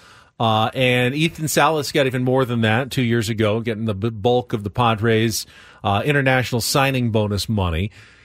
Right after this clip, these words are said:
Can you be more comfortable as a player going, "I'm, I'm okay. I'll,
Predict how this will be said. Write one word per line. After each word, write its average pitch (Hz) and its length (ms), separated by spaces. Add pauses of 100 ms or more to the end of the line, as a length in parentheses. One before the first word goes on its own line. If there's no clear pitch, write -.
(100)
Can 165 180
you 175 120
be 175 120
more 175 160
comfortable 175 600
as 131 100
a 131 60
player 202 540
going, 127 360 (320)
"I'm, 262 180
I'm 247 280
okay. 135 320
I'll, 160 300